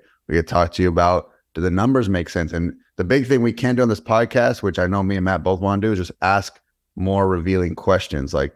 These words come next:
"Where are your numbers now?" You know, all these, these data points that helps us to guide you. We can't do this 'cause this podcast is very one directional. So at that workshop, we can ask more probing questions, but then we can give you better, more customized advice. So that's, again, another benefit to coming to the workshop.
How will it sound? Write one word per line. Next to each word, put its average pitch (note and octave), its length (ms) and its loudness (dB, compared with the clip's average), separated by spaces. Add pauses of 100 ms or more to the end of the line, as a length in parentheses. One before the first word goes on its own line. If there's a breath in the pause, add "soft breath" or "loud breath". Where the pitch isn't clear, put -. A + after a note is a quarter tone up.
(120)
"Where G2+ 320 2
are G2+ 60 4
your G2+ 120 4
numbers F#2 320 0
now?" F2 360 0
You C2+ 100 -4
know, E2+ 80 0
all E2 220 2
these, F#2+ 320 -2
these D#2+ 180 -8
data F#2+ 320 0
points D#2+ 360 -4
that D2+ 120 -4
helps F#2 240 -2
us E2+ 140 -2
to D#2+ 100 -2
guide F2 380 2
you. E2 240 0 (260 soft breath)
We F2+ 80 -6
can't G2+ 240 0
do G#2+ 140 4
this F2+ 160 0
'cause F2+ 160 0
this F2 100 -2
podcast F2+ 540 2
is D#2+ 80 -4
very E2+ 200 0
one E2+ 280 -2
directional. D#2 680 -2 (320)
So E2 460 2
at F#2 180 2
that F2+ 380 2 (340)
workshop, G2 540 2
we F#2 80 -2
can F#2 160 -2
ask G2 400 0
more F2+ 240 0
probing D#2 400 0
questions, D#2 480 0
but D2 80 -4
then D2 100 -2
we E2 140 0
can D2+ 180 -4
give F2 180 2
you D#2 320 0 (300 soft breath)
better, F2 200 4
more E2 200 0
customized D#2+ 560 0
advice. C#2+ 360 0
So - 80 0
that's, F2+ 160 2
again, F#2 280 2
another F#2+ 400 0
benefit F2+ 500 -2
to F2+ 80 -8
coming F2 180 -2
to D#2+ 60 0
the D2 80 0
workshop. G2 600 2